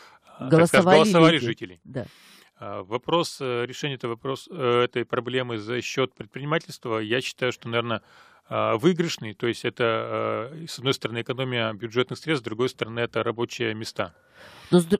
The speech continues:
Speaker 2: ну, ну вот смотрите, из, из всех разговоров, которые сейчас вокруг этого конкурса идут, я делаю вывод, что в администрации даже не рассматривают возможность оснастить остановочные павильоны какими-то вот киосками,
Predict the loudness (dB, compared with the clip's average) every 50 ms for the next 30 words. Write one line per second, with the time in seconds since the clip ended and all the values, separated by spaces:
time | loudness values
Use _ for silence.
0 | -2 _ -4 0 0 2 2 2 2 2 2 2 0 0 -2 0 0 -2 -4 -4
1 | -4 -2 -2 -4 -2 -2 -4 -6 -6 -6 -4 -2 -2 -2 0 -2 -4 0 2 2
2 | 4 4 4 2 0 -2 -6 -10 -8 -6 -8 -8 -8 -10 -10 -6 -6 -6 -4 -4
3 | -4 -4 -4 -4 -4 -4 -4 -2 -2 -2 -2 0 -2 -4 -4 -6 -12 -8 -6 -4
4 | -4 -2 -2 -2 -2 -2 2 4 4 4 4 4 2 4 4 2 2 2 0 -2
5 | -2 -2 -4 -4 -4 0 4 6 6 6 6 4 0 -2 -4 -4 -4 -4 -6 -6
6 | -2 0 0 0 0 0 -2 0 0 0 0 0 -2 0 2 2 2 0 0 2
7 | 2 2 2 2 -2 -6 -8 -8 -10 -8 -6 -6 -6 -6 -4 -2 0 0 0 -2
8 | -4 -4 -2 -2 -4 0 2 2 2 2 2 0 -2 0 0 -2 -2 0 0 0
9 | 2 0 0 0 -4 -4 -6 -6 -4 -4 -4 -4 -4 -2 -2 -2 -2 -2 -4 -6
10 | -8 -8 -6 -4 -4 -2 -2 -2 -4 -4 -6 -2 0 0 0 0 -2 -6 -6 -4
11 | -2 -2 -2 -2